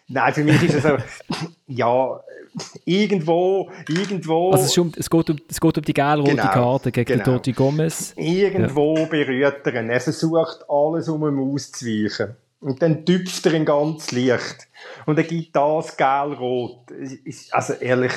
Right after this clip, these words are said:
Speaker 1: da muss, da, da müssen wir aufhören. Da müssen wir einfach aufhören. Vielleicht ist nach Buchsta-, nach Reglement, nach Buchstaben vom Reglement ist es vielleicht un-, ist es vielleicht korrekt gewesen, dass man die Karte gibt.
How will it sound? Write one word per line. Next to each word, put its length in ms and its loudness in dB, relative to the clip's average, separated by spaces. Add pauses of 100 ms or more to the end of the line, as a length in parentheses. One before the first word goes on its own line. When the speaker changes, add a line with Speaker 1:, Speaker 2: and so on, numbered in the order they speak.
(120)
Speaker 1:
da 80 2
muss, 240 0
da, 80 2
da 280 -2
müssen 180 4
wir 80 0
aufhören. 560 -4 (220)
Da 80 -4
müssen 100 4
wir 80 4
einfach 220 -2
aufhören. 420 2 (640)
Vielleicht 280 2
ist 100 0
nach 200 2
Buchsta-, 560 0 (240)
nach 240 0
Reglement, 580 0
nach 180 -2
Buchstaben 460 0
vom 140 -8
Reglement 580 0 (560)
ist 120 -2
es 140 -2
vielleicht 260 2
un-, 260 -2 (180)
ist 100 2
es 160 0
vielleicht 260 2
korrekt 480 2
gewesen, 160 -2
dass 140 -6
man 100 -2
die 140 0
Karte 560 0
gibt. 340 -8